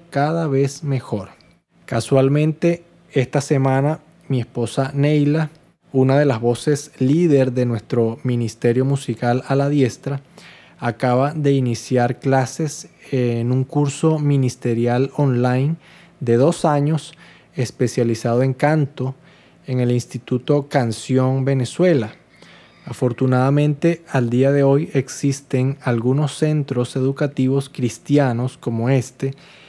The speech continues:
especializados en música, a los que podemos acudir para capacitarnos. Pero si es necesario o si estas opciones no están a tu disposición,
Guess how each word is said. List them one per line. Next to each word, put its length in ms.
especializados 960
en 160
música, 680
a 100
los 240
que 140
podemos 580
acudir 680
para 400
capacitarnos. 1000
Pero 220
si 180
es 120
necesario 720
o 180
si 260
estas 440
opciones 880
no 140
están 380
a 80
tu 160
disposición, 880